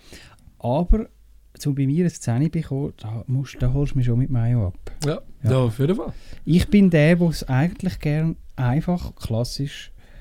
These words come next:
Speaker 1: äh, hat. Und das, äh, du hast ja gesagt, du hättest jetzt da eben, äh, etwas Spezielles kreiert und nicht,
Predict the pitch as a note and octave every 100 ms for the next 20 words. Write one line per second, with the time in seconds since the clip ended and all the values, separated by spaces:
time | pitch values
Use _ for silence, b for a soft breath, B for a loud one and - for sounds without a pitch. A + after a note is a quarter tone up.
0 | b b b - C#3 C3 A#2+ B2 - -
1 | G#2 - C#3+ - C#3+ C#3+ C#3 E3+ F#3 F3
2 | - - - B2+ C#3+ A#3 - - D#3+ D#3
3 | - - D#3 - C3+ B2 D3 D3 - -
4 | C3+ C3 C2+ D2+ C3+ - - - B2+ -
5 | A#2+ C#3 - - D3 D3+ D3+ C3+ B2+ C3+
6 | D3 A#3+ - -